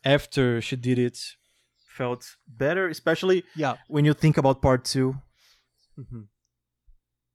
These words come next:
Speaker 2: Yeah, I agree. I, I know that, I forgot about that, but that jumped out to me immediately. Not that he, like, I think she still killed David in the game, but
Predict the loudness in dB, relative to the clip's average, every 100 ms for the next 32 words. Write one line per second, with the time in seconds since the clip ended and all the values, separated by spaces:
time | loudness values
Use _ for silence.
0 | _ -6 -2 -2 -2 -4 -4 -10 -6 -4
1 | -4 -6 -8 -8 -8 -10 -10 _ -12 -12
2 | -8 -6 -6 -6 -8 -8 -8 -10 -10 -10
3 | -10 -12 -12 -10 -10 -12 -10 -10 -6 -4
4 | -4 -6 -10 -8 -4 -6 -6 _ _ -10
5 | -8 -10 -12 -10 -10 -10 -8 -10 -8 -10
6 | -8 -10 -12 -14 -12 -14 -12 -10 -12